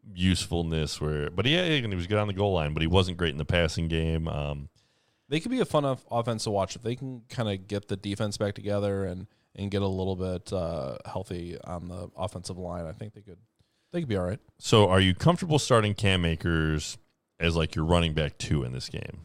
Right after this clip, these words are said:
Speaker 2: No.
Speaker 1: With, okay, you're thinking Malcolm Brown's gonna get some play?
Speaker 2: I don't wanna start any of the
Speaker 1: Don't wanna start any of 'em
Speaker 2: running
Speaker 1: yet?
Speaker 2: backs right now.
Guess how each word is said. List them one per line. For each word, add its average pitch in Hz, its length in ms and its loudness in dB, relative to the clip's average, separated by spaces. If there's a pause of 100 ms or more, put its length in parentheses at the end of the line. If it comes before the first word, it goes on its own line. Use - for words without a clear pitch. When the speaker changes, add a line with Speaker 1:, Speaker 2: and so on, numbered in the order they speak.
Speaker 2:
No. 113 200 -4
Speaker 1:
With, 76 260 -2
okay, - 420 -4
you're 82 180 2
thinking 90 320 0
Malcolm 90 380 4
Brown's 90 340 4
gonna 90 120 -4
get 87 160 -4
some 90 180 -4
play? 90 220 4
Speaker 2:
I - 20 8
don't 156 120 8
wanna 127 140 6
start 107 260 2
any 92 200 -6
of 87 420 -12
the 92 380 -4
Speaker 1:
Don't 80 80 -2
wanna 80 120 2
start 82 200 0
any 85 160 2
of 85 80 4
'em 85 100 0
Speaker 2:
running 90 180 4
Speaker 1:
yet? 92 100 4
Speaker 2:
backs 92 260 -4
right 78 140 -8
now. 50 180 -12